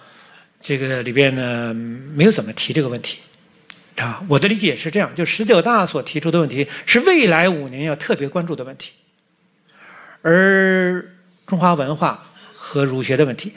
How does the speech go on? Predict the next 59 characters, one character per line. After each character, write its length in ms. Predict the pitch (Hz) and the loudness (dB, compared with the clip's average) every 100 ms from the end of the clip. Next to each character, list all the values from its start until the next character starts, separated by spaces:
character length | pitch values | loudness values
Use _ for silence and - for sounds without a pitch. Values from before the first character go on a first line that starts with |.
| - - | -20 -6
在 160 | - 139 | -2 0
上 400 | - 311 262 185 | 2 4 4 2
一 160 | 165 | 0
个 280 | 156 147 127 | 0 -2 -2
五 180 | 127 120 | -8 -12
年， 240 | 110 131 - _ _ _ | -12 -14 -16 _ _ _
拜 280 | - - 117 | -6 -4 -4
登 200 | 131 135 | -6 -4
都 160 | 131 156 | -2 -2
讲 380 | 156 - 139 101 | -2 -4 -4 -6
完 160 | 117 | -10
全 140 | 147 165 | -10 -12
了， 100 | - - _ _ _ - - - | -18 -20 _ _ _ -20 -14 -2
现 180 | 185 | 0
在 80 | 160 | 0
就 100 | 170 | -2
是 160 | 151 147 | -6 -8
做 240 | - 226 | -2 -2
的 80 | 120 | -2
问 120 | 127 | -10
题。 180 | - - _ _ _ - - - | -16 -18 _ _ _ -20 -20 -6
所 140 | - 175 | 2 4
以 20 | |
在 140 | 185 | 4
今 160 | 175 208 | 2 2
年 160 | 190 | 4
在 80 | 185 | 4
一 200 | 147 151 | 2 2
月 120 | 202 | 0
份， 180 | 156 139 - _ _ _ _ - | 0 -6 -12 _ _ _ _ -10
是 60 | |
吧？ 160 | 131 120 | -8 -6
中 160 | 175 | -4
共 80 | 156 | -2
中 80 | 160 | -2
央 120 | 160 | 0
办 160 | 156 139 | 0 -2
公 160 | 151 | -2
厅 220 | 151 160 156 | -2 -2 0
和 160 | 156 | -2
国 160 | 139 139 | 0 2
务 80 | 147 | 4
院 120 | 139 | 4
办 180 | 143 123 | 2 0
公 80 | 127 | -4
厅 160 | 139 - - | -4 -6 0
共 180 | - 240 | 4 4
同 200 | 160 151 | 4 0
发 200 | 170 165 | 2 2
了 120 | 156 | 2
一 140 | 127 131 | -2 -2
个 300 | 139 117 - _ - | -4 -4 -10 _ -12
文 120 | 123 | -4
件， 180 | 156 151 - _ _ _ _ - - | -4 -4 -8 _ _ _ _ -20 -10
啊， 200 | 127 117 - | -6 -6 -2
叫 100 | 147 | 2
做 140 | 139 127 | 4 4
《实 280 | - 185 | 6 6
施 360 | 208 208 214 | 6 6 4